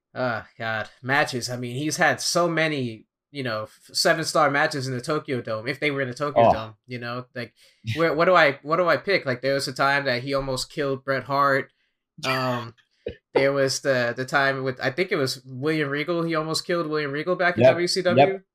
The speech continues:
Speaker 2: Yep.
Speaker 1: Uh, the, you know, squashing The Fiend.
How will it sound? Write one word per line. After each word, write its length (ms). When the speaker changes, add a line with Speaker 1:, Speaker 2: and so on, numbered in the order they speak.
Speaker 2:
Yep. 200
Speaker 1:
Uh, 320
the, 400
you 100
know, 80
squashing 460
The 80
Fiend. 600